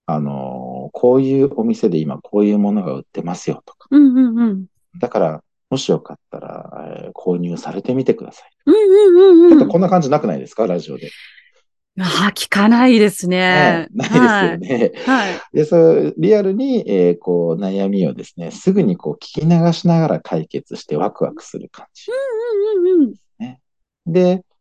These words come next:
Speaker 1: 私はまあ当然これオーダースーツのね、チャンネルでもあるので、
Speaker 2: はい。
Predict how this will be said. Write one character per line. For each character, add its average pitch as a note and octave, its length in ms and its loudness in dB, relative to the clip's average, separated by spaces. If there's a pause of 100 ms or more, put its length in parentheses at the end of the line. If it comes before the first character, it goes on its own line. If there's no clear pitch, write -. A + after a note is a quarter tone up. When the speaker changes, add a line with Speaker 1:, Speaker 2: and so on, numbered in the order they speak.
Speaker 1:
私 D#3+ 300 -4
は D#3+ 60 -2
ま D#3 60 0
あ C#3 60 -4
当 C3 100 0
然 B2 140 -4
こ A2+ 60 -2
れ A2 60 2
オ G#2+ 100 0
ー - 20 -8
ダ A2 140 0
ー - 20 -18
ス - 140 -8
ー F#2 80 -6
ツ C2 720 -10
の F2 80 -6
ね、 G2 140 -2
チ - 100 -12
ャ D#2 80 -4
ン D#2+ 40 -8
ネ D#2 120 -6
ル D2+ 80 -8
で D#2 80 -10
も C2+ 160 -12
あ E2 60 -16
る A#1+ 100 -20
の - 160 -20
で、 E2+ 360 -4
Speaker 2:
は D#2 100 -2
い。 - 140 -8